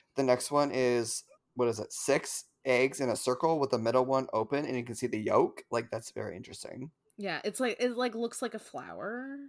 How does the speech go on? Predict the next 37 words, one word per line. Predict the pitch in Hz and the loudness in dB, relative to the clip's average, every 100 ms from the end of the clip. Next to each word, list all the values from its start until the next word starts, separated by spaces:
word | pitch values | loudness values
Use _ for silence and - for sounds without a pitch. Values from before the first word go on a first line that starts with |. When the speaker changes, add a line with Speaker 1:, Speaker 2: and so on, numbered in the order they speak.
| - 101 | -18 -12
Speaker 2:
It's, | 107 | -6
like, | 110 113 | -2 -2
arranged | 175 175 | -2 -6
Speaker 1:
Right. | 180 | -8
Speaker 2:
in | 170 | -12
a | |
flower. | - 170 165 160 170 185 196 202 _ _ _ - | -14 -14 -12 -12 -14 -16 -18 -20 _ _ _ 0
Speaker 1:
The | 135 | 4
next | 135 - | 4 4
one | 156 143 | 2 2
is | 135 | -2
just, | 131 - | -2 0
like, | 127 - | 0 2
your | 123 | 0
homemade | 113 131 123 123 120 117 113 - | 2 2 2 2 2 2 -2 -10
D | 117 120 | -4 2
I | 117 113 | 4 6
Y | 110 104 104 - | 6 6 4 0
painted | 113 104 - | -6 -6 2
eggs. | 131 160 160 165 - - - _ _ _ | 4 6 4 0 -8 -8 -10 _ _ _
The | 131 | 0
next | 131 139 - | 2 2 2
one | 147 139 | 2 4
is | 131 127 123 113 - | 4 4 4 0 -6
two | - 170 147 | 0 4 4
eggs | 151 143 135 | 6 4 4
in | 139 | 0
an | 135 - | 0 0
egg | 143 147 | 0 0
carton, | - 139 131 139 135 131 | 2 2 4 2 2 0
and | 123 120 113 120 | 2 2 2 0
they | 113 | 2
have | 123 110 - _ _ | 2 0 -4 _ _
painted | - 139 139 - | -4 -2 0 0
faces | 113 120 139 | 0 0 2
on | 147 151 | 2 4
'em. | 170 196 | 2 0